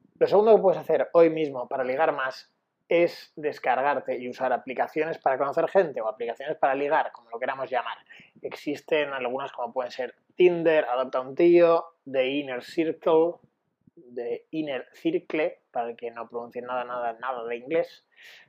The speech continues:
eh, Bumble, Bumble, que se llama, eh, Happen. Hay multitud, unas se usan más en Latinoamérica, otras más en España, otras más en,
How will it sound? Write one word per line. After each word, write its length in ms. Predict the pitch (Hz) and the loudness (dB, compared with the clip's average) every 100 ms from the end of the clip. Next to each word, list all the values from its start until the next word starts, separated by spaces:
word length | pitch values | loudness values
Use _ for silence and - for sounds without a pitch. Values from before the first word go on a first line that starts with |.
| _ _ | _ _
eh, 200 | 131 120 | 0 0
Bumble, 640 | 127 156 170 160 165 170 - _ _ | 2 0 2 4 4 4 -4 _ _
Bumble, 840 | 147 143 175 170 160 170 175 - - _ _ _ - _ _ | -10 4 4 4 2 4 4 2 -14 _ _ _ -20 _ _
que 80 | _ | _
se 120 | 131 | -4
llama, 300 | 139 156 156 | -2 -2 -4
eh, 220 | 143 123 120 | -2 0 0
Happen. 480 | 170 - 160 156 175 _ _ _ _ _ _ _ _ - | -2 0 -2 -4 -10 _ _ _ _ _ _ _ _ -2
Hay 120 | 151 | 2
multitud, 600 | 175 185 208 196 185 185 - | 4 8 10 12 10 8 0
unas 240 | 143 143 - | -8 -8 -4
se 60 | |
usan 220 | 139 151 | -4 -2
más 220 | 151 147 - | -4 -4 -2
en 480 | 147 139 135 135 | -2 -4 -10 -6
Latinoamérica, 680 | 131 127 165 170 156 151 156 | -6 -4 -4 -2 -4 0 0
otras 200 | 139 120 | 0 -4
más 140 | 117 139 | -6 -8
en 60 | |
España, 580 | 160 - 151 143 139 131 | -10 0 2 2 -4 -6
otras 360 | 120 127 120 123 | -6 -6 -8 -8
más 300 | 123 123 - | -10 -10 -6
en, 440 | 135 127 127 123 | -4 -4 -6 -12